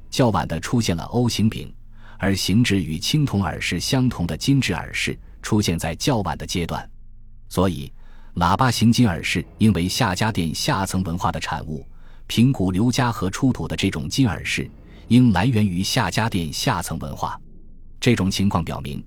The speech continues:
喇叭形金耳石这种文化因素的流动方向，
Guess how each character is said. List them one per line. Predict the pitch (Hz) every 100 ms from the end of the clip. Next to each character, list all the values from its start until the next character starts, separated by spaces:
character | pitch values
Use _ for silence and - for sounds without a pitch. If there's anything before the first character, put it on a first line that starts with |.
| - - -
喇 | 87 85 85
叭 | 110
形 | - 113
金 | 113 107
耳 | 78
石 | - 98 92
这 | 98
种 | 82 80
文 | 87 110
化 | - 92
因 | 120
素 | 123 98
的 | 82
流 | 82 110
动 | 95
方 | 85 98
向， | 92 76